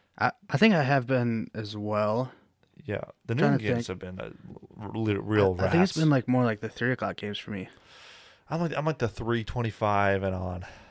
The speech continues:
Speaker 2: I'm like those guys. And
Speaker 1: I'm a-,
Speaker 2: Monday nights.
Speaker 1: I'm kinda upset there's no Thursday night game 'cause I've been killing those.
Speaker 2: Mm-hmm. I'm also pretty good on weeknights.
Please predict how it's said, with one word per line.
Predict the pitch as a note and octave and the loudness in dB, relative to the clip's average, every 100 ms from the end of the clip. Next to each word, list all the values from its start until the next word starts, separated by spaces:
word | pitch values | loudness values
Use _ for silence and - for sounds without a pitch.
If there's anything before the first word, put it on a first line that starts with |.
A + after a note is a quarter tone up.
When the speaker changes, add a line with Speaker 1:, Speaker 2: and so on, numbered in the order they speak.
| - - | -20 -14
Speaker 2:
I'm | G#2+ | -8
like | G#2 F#2+ | -8 -6
those | G2+ F#2+ | -4 -4
guys. | G2 - - - - _ _ _ - | -8 -18 -18 -20 -20 _ _ _ -8
And | A2 | 0
Speaker 1:
I'm | B2 | 4
a-, | |
Speaker 2:
Monday | C#3 F#2 | 4 0
nights. | F2+ G2+ | -6 -8
Speaker 1:
I'm | B2+ | -4
kinda | - E3 E3+ | 2 6 6
upset | - A#2+ | 4 0
there's | A2+ A2 | 0 -2
no | G#2+ | -2
Thursday | - A2 G#2+ | -2 -2 0
night | A#2+ A#2+ | 0 -2
game | - B2 | -2 -2
'cause | B2+ A2+ | -2 -4
I've | G#2 | -4
been | G#2+ | -6
killing | - A2+ A2 A2 | -6 -4 -2 0
those. | A2+ A#2+ - _ - | 0 -2 -8 _ -14
Speaker 2:
Mm-hmm. | G2+ F#2 F2+ - | -10 -10 -10 -10
I'm | G#2 | -4
also | C#3+ D3 | -2 -2
pretty | C3 | -4
good | G#2 | -2
on | G2 | -2
weeknights. | F#2+ - - - - | -6 -12 -14 -16 -20